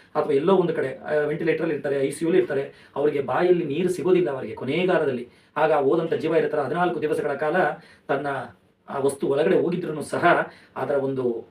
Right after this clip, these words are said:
ವಾಸಸ್ಥಾನದಲ್ಲಿ ಆತ್ಮಸ್ಥಿತಿ ಅಂತ ಹೇಳಿರ್ತೇವಲ್ಲ, ಆತ್ಮಕ್ಕೆ ಸಾವಿಲ್ಲ ವೀಕ್ಷಕರೇ, ಆಯ್ತಲ್ಲ?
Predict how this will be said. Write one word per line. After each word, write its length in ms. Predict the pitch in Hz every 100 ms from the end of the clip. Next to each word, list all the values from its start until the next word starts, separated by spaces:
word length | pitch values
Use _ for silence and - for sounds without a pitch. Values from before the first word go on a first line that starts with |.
| -
ವಾಸಸ್ಥಾನದಲ್ಲಿ 560 | 139 175 151 147 139
ಆತ್ಮಸ್ಥಿತಿ 640 | 135 - 156 - - - 147
ಅಂತ 140 | 131
ಹೇಳಿರ್ತೇವಲ್ಲ, 640 | 139 131 135 165 170 - - _ _ _ _ _ 120
ಆತ್ಮಕ್ಕೆ 420 | 120 - 123 135
ಸಾವಿಲ್ಲ 340 | - 131 127
ವೀಕ್ಷಕರೇ, 480 | 117 113 120 117 - _ _ -
ಆಯ್ತಲ್ಲ? 220 | 135 123